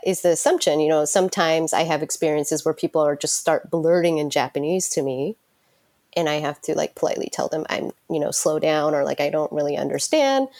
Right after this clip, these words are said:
Um, or you, you get, yeah, you get that. I, I would imagine that a lot of people are like,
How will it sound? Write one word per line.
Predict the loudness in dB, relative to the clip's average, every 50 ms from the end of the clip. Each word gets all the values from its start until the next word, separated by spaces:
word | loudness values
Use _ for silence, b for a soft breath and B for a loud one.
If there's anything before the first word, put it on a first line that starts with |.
| B B B B B B B _ _ _ _ _ _ 0 2
Um, | 4 6 6 6 4 4 2 0 -2 -2 -6 -8 -12 _ _ _ _ _ _ _ _ _ _ _ _ _ _ _ _ _ _ 2
or | 4 6 6 6
you, | 4 4 2 0 0 -2
you | -2 0 0 2
get, | 4 6 6 6 6 4 2 -4 -10 _ _ _ _ 0
yeah, | 4 6 6
you | 6 6 2 2
get | 2 4 2 2 2 2
that. | 4 4 4 4 2 0 -2
I, | 0 2 4
I | 4
would | 4 4
imagine | 4 4 4 4 2 2 2 2
that | 2 2
a | 2 2
lot | 2 2 0
of | 0
people | -4 -8 -4 0 0 2 2
are | 2 0 0
like, | 0 -2 -4 -4